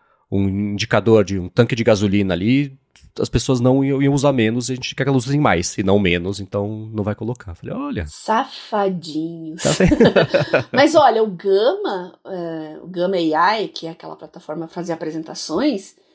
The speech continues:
Speaker 2: bom, faz uns dois meses que eu não uso, mas quando eu tava usando, ele tinha esse contador.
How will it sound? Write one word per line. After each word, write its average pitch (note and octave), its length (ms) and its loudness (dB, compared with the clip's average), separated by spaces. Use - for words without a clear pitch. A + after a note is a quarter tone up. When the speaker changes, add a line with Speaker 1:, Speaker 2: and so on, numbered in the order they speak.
Speaker 2:
bom, B3+ 220 6
faz B3+ 240 0
uns B3+ 140 -2
dois F#4 300 8
meses E4 360 2
que - 100 -12
eu D4+ 60 -6
não G4 260 2
uso, G#3+ 360 -2
mas G#3+ 180 -8
quando A3+ 200 -8
eu B3 80 -2
tava A#3 280 0
usando, G3 520 0
ele A3+ 300 4
tinha A#4+ 340 2
esse C4 160 2
contador. F#3 580 -8